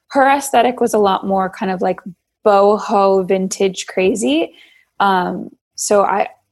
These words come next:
my, mine was, like, a little more kind of, like, streamlined and trendy. So I just started making stuff for fun. And then girls in my, at school started asking me to make them pieces. And then prom came around and I made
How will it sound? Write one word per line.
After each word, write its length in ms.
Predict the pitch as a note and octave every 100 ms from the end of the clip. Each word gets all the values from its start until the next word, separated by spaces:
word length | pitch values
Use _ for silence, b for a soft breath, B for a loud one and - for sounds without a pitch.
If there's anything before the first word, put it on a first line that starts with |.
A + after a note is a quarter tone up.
| -
my, 260 | G#3 G3+ G#3
mine 260 | G#3 G#3
was, 180 | G#3 G3+
like, 100 | G3
a 60 | G3
little 560 | F#3 F#3+ F#3+ F#3+ F#3
more 360 | G3+ F#3 F3+ F3+
kind 160 | - F#3
of, 80 |
like, 140 | F3 -
streamlined 840 | - - - - G3 F#3+ F#3+ F#3
and 140 | F3+ F3
trendy. 500 | F3+ F3+ A3+ C#4+ - B B B B _
So 100 | -
I 60 | C4+
just 140 | C#4+
started 180 | D#4 C#4
making 300 | C#4+ D4 D#4
stuff 260 | C#4+ E4 -
for 80 |
fun. 460 | B3 - C4+ C4+ C4+
And 280 | - G#3+ A3
then 360 | G#3 G3+ G3+ - _ _ _
girls 500 | - G3+ G3 G3 F#3+
in 120 | G3
my, 220 | F#3+ G#3+ - _ -
at 300 | G3+ - -
school 380 | - D#4 D#4
started 340 | D4+ - D4 C#4+
asking 480 | C4 C4 - C4+ C4
me 100 | C4
to 80 |
make 260 | B3+ B3 -
them 120 | B3
pieces. 640 | A#3+ C4 B3+ C4+ B3+ B3+ - B B B B -
And 200 | G#3 G#3
then 300 | G#3 G3 F#3
prom 460 | F#3 - A#3+ A#3+ B3
came 280 | B3+ C4+ B3
around 420 | A#3 G#3+ G#3+ A3
and 140 | G3+
I 80 | F#3+
made 340 | F#3+ F#3+ F#3+